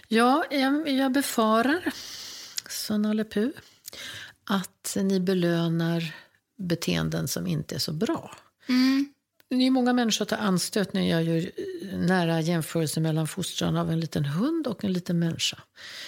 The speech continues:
Speaker 1: Men vi är väldigt nära varandra i de första åren, hundar och människor. Och det finns en del bassanningar som fungerar väldigt bra på barn och på hundar.
Speaker 2: Mhm.
Speaker 1: Och det är att man ska försöka stärka och belöna, eh,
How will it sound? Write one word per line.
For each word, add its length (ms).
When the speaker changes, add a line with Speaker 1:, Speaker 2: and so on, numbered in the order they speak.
Speaker 1:
Men 120
vi 220
är 40
väldigt 240
nära 300
varandra 500
i 100
de 140
första 260
åren, 380
hundar 400
och 120
människor. 380
Och 140
det 140
finns 240
en 100
del 160
bassanningar 840
som 160
fungerar 340
väldigt 200
bra 180
på 120
barn 420
och 260
på 80
hundar. 360
Speaker 2:
Mhm. 340
Speaker 1:
Och 120
det 360
är 60
att 200
man 160
ska 160
försöka 280
stärka 800
och 80
belöna, 800
eh, 360